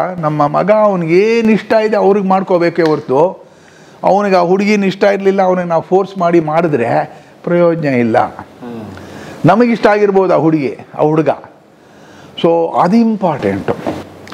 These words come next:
Speaker 1: So ಅದು ಹೇಳ್ತಾ ಇದ್ರು. ಆಗುತ್ತೆ, ಏನು ಮಾಡೋಕ್ಕಾಗುತ್ತೆ? ಯಾಕೆಂದರೆ international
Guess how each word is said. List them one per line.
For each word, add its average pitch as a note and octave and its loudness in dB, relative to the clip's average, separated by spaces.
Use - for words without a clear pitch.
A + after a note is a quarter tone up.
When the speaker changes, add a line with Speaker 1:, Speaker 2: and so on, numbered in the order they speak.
Speaker 1:
So F3 2
ಅದು D#3+ 2
ಹೇಳ್ತಾ F3 2
ಇದ್ರು. A2 -2
ಆಗುತ್ತೆ, C4+ 2
ಏನು G3 0
ಮಾಡೋಕ್ಕಾಗುತ್ತೆ? D3+ 0
ಯಾಕೆಂದರೆ E3 0
international E3+ -2